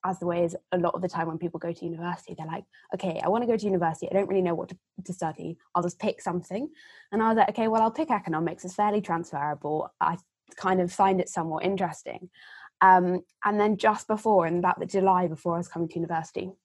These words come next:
I was like, "I actually don't have a passion for this. I don't really know why I'm doing this." And I went through, um, all the different courses on, online, um, and I was like, "If I had to pick up a book in my spare time, what subject would I want to read about?"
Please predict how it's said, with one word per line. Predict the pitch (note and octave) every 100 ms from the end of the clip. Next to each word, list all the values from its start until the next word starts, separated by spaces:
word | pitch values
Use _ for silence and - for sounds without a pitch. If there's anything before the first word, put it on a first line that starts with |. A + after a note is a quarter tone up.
| _ F#3
I | G3
was | F#3
like, | G#3 -
"I | G#3+
actually | A3 - - A3+
don't | A3 G#3
have | G#3
a |
passion | F#3 F#3 - E3+
for | E3
this. | D#3 -
I |
don't | F3+ G#3 F#3
really | G#3 G3+ F#3+
know | F3+ F3
why | E3+ D#3+
I'm | D#3+
doing | E3 E3+ -
this." | - - _ - - - - -
And | G#3
I | G#3 G#3
went | F#3+ A3 A3 -
through, | - A#3 A#3
um, | G#3+ G3 F#3 -
all | G3+
the | G3 F#3+ -
different | G3+ F#3 F3
courses | A3 G#3+ F#3+ F3
on, | E3+ E3
online, | F3+ F3+ F#3 F3 - - _
um, | E3 D#3 E3 E3+ _ _ _ _ G3
and | G3
I |
was | F#3+
like, | F#3+ A#3
"If | A3+
I |
had | B3+ C4+ -
to |
pick | - B3+
up | A3
a | - -
book | F#3+ F3+
in | F3
my | E3
spare | - F3+ E3+ E3+ -
time, | D#3+ - - F3 _ _ _
what | G#3 A#3+
subject | - A3 F#3+ E3+ -
would | E3+
I | D#3
want | D#3 -
to | F3
read | F3 E3+
about?" | D#3+ B3